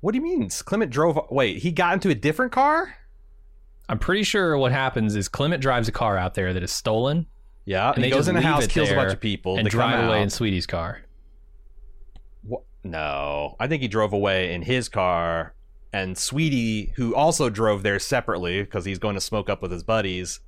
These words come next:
Speaker 1: has a car
Speaker 2: Then
Speaker 1: there
Speaker 2: why
Speaker 1: that they don't
Speaker 2: is
Speaker 1: wanna leave at the murder scene.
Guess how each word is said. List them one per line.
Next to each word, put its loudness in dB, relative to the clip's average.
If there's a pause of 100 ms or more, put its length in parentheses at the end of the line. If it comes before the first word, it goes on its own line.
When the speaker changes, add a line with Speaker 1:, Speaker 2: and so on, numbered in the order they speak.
(160)
Speaker 1:
has -2
a -8
car 0
Speaker 2:
Then 0
Speaker 1:
there 2
Speaker 2:
why 2
Speaker 1:
that 2
they 4
don't 2
Speaker 2:
is 0
Speaker 1:
wanna -2
leave -6
at -8
the -8
murder -2
scene. -12